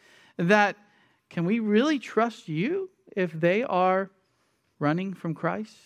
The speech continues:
If Christ is not their Savior as well?" And so Paul seeks to answer this in Romans nine through eleven. And he said, first of all, that he has a great desire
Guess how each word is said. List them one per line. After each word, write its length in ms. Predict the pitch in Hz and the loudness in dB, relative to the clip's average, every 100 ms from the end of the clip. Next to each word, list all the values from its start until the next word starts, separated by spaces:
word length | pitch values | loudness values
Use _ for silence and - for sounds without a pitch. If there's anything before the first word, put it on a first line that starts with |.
| _ - | _ -10
If 280 | - 143 - _ | -6 -6 -8 _
Christ 580 | - 180 185 - - - | 0 2 2 -2 -16 -10
is 340 | 202 165 160 | -2 0 2
not 520 | 160 165 185 180 135 | 2 2 2 -6 -6
their 280 | 143 165 190 | 2 4 2
Savior 540 | 170 - 196 202 214 - | 0 0 2 2 0 -2
as 260 | 160 156 | -2 -4
well?" 340 | 147 147 - - | -2 -2 -2 -4
And 120 | 170 | -2
so 80 | 175 | 0
Paul 240 | 180 208 190 | 4 4 4
seeks 260 | 220 214 | 0 -2
to 140 | 214 208 | -2 0
answer 300 | 202 208 180 | 0 4 4
this 200 | 175 180 | 4 4
in 140 | 175 | 4
Romans 340 | 180 175 160 | 4 4 2
nine 440 | 170 175 190 202 202 | 4 4 6 4 2
through 200 | 185 165 | 2 4
eleven. 560 | 156 165 196 175 165 - _ _ _ - | 6 4 4 0 -4 -8 _ _ _ -2
And 180 | 196 208 | 2 4
he 140 | 214 | 4
said, 340 | 208 220 208 180 | 4 4 4 4
first 300 | 214 233 254 | 2 4 4
of 120 | 208 | 6
all, 380 | 175 175 214 - - _ _ - | 6 6 2 -4 -20 _ _ -10
that 340 | 190 202 208 202 _ - | 2 4 4 0 _ 0
he 160 | 214 | 2
has 320 | 160 208 247 220 | 4 4 4 2
a 80 | |
great 340 | 180 202 220 180 | 2 2 2 2
desire 840 | 175 151 165 175 240 233 170 143 | 0 0 -4 0 2 4 4 2